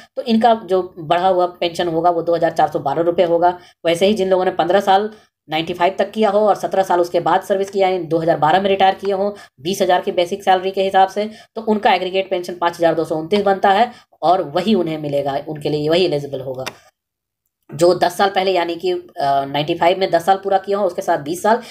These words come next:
यानी दो हज़ार पन्द्रह में रिटायर किए हों और तीस हज़ार की बेसिक सैलरी पर रिटायर किए हों, तो उनका जो पेंशन बन के आ रहा है, आठ हज़ार नौ सौ पचहत्तर रुपया। ऐसे ही जो लोग, अ, नाइन-, उस नाइन-, अ, नाइनटीन नाइंटी से काम कर रहे हों और नाइंटी फ़ाइव तक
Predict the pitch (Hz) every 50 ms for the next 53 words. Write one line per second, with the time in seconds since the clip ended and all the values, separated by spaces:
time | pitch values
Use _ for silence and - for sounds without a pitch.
0 | - _ 160 170 170 165 165 160 165 156 - 151 156 175 190 196 202 196 202 202
1 | 196 196 190 - 202 202 202 202 220 233 - - - - _ - 147 147 - 185
2 | 196 - 196 202 196 190 - 202 185 - 170 170 170 - 208 - 190 190 190 190
3 | 190 196 190 185 190 185 185 185 - 196 196 190 196 214 214 214 170 170 175 -
4 | 208 196 185 185 - 170 165 165 185 165 165 165 160 165 160 156 160 190 226 180
5 | 151 143 165 165 156 156 147 147 147 143 - 127 - - - - 143 135 - -
6 | 123 - - - _ - - - - _ - 151 156 175 175 190 202 202 185 180
7 | 185 180 175 175 - 151 151 147 147 139 139 139 156 156 151 - _ - 160 147
8 | - - 156 147 147 147 156 160 156 - 165 147 147 143 143 143 143 156 160 180
9 | 190 185 160 147 156 160 - 208 214 214 202 190 190 190 196 190 202 196 190 190
10 | 190 196 190 196 214 226 220 - - - _ _ _ 151 151 151 151 151 147 147
11 | 147 147 156 151 147 151 156 160 165 165 170 170 175 180 185 202 - _ _ 180
12 | 175 -